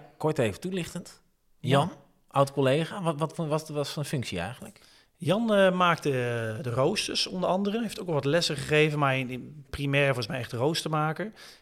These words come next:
Speaker 2: Ik heb ook ooit nog wel eens op een, een blauwe maandag wat roosterwerk gedaan en daar ook wel met hem samengewerkt. Dus, eh, zodoende, daar ken ik hem in eerste instantie van.
Speaker 1: Mhm. Ja, vooral roostermaker, hè?
Speaker 2: Ja.
Speaker 1: Weet je,
Speaker 2: Ja.
Speaker 1: in z-, in zijn vrije tijd was hij nog buschauffeur, hè? Dat was hij daarvoor.
Speaker 2: Ja.
Speaker 1: En, eh,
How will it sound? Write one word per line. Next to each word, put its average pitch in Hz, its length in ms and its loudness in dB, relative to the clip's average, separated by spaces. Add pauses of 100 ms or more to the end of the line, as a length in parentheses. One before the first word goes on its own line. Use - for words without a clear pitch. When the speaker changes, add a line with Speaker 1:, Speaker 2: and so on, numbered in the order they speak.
(100)
Speaker 2:
Ik - 160 0
heb 151 120 0
ook 170 240 -4
ooit 185 200 0
nog 170 100 -2
wel 165 100 4
eens 160 160 0
op 147 80 -2
een, 151 180 0
een 143 200 -4
blauwe 147 280 6
maandag 143 340 4
wat 127 140 -2
roosterwerk 127 540 0
gedaan 123 340 -2
en 123 100 -2
daar 127 220 0
ook 131 120 -4
wel 139 100 0
met 123 140 -2
hem 160 160 -6
samengewerkt. 170 680 0
Dus, 139 260 -2 (520)
eh, 123 100 -8
zodoende, 127 760 2
daar 139 240 4
ken 143 180 -2
ik 139 100 -2
hem 131 240 -2
in 131 140 -6
eerste 127 260 -2
instantie 175 420 -2
van. 180 220 -2
Speaker 1:
Mhm. 110 200 -6 (420)
Ja, 101 100 -6
vooral 117 280 4
roostermaker, 110 680 0
hè? 107 60 -2
Speaker 2:
Ja. 160 140 4 (220)
Speaker 1:
Weet 170 160 4
je, - 60 -6
Speaker 2:
Ja. 135 160 -2
Speaker 1:
in 165 140 4
z-, 147 40 2
in 160 200 -4
zijn 135 140 0
vrije 139 220 2
tijd 165 220 0
was 127 160 -6
hij 139 100 -4
nog 110 120 -2
buschauffeur, 131 560 2
hè? 160 100 -4
Dat 165 160 -8
was 120 180 -8
hij 127 80 -8
daarvoor. 127 400 -4
Speaker 2:
Ja. - 60 -10
Speaker 1:
En, 117 260 -2
eh, 101 160 -4